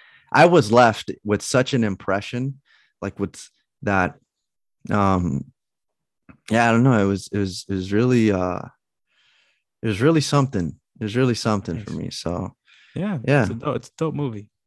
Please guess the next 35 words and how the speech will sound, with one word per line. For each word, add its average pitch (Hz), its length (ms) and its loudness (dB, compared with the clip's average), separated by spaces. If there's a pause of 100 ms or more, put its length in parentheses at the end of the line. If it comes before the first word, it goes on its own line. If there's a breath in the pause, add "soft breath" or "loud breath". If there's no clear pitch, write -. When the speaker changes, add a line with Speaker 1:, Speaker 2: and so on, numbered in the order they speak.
(100)
Speaker 2:
I 98 60 -4
Speaker 1:
Yeah. 101 140 2
Speaker 2:
liked 87 180 -2
it. - 40 -10
Speaker 1:
So, 95 280 -4 (760 loud breath)
uh, 117 360 6
the 107 120 2
next 151 440 4
one, 131 360 4 (540)
a-, 185 160 4
and 156 180 6
this 214 220 6
is 202 200 2
that 127 260 4
I 139 140 4
was 151 220 0
like, 110 380 0 (1400)
la-, 120 220 0
on 117 280 -2
last 120 380 -2
week 131 200 -6
when 110 100 -8
we 107 80 -4
were 110 100 -4
talking 107 340 -6
about 110 220 -4
it, 104 100 -2
I 95 120 -2
was 92 100 -4
like, 90 180 -6
"Oh, 101 200 0
here 110 220 -2
we 117 160 -2
go 120 200 0
again." 107 580 -6